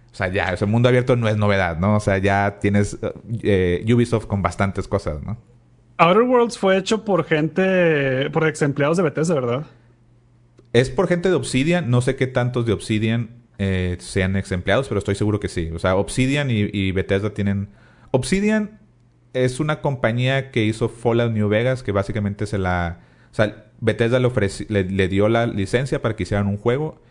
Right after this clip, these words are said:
Speaker 1: Y Obsidian ha hecho, creo que ellos trabajaron en Fallout uno y dos, si no mal recuerdo.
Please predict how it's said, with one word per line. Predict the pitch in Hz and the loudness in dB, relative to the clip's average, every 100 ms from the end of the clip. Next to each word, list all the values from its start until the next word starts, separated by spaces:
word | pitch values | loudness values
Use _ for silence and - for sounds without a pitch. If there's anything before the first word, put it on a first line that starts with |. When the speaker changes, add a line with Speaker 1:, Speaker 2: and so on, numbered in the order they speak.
| _ _ _ - | _ _ _ -2
Speaker 1:
Y | 117 113 113 | 2 2 2
Obsidian | 120 113 - 135 147 | -2 -2 0 0 0
ha | 147 110 | 0 -2
hecho, | 120 - | -2 -4
creo | - 135 | -2 0
que | 196 185 165 | 2 0 2
ellos | 156 180 | 0 0
trabajaron | 139 107 117 127 | -2 -4 -2 -2
en | 110 | -2
Fallout | 104 107 113 110 - | -2 0 0 -2 -4
uno | 101 110 | -2 0
y | 101 | 0
dos, | 85 101 - | 0 -2 -4
si | 87 | -10
no | 85 | -6
mal | 95 | -6
recuerdo. | 90 87 85 82 | -6 -6 -6 -8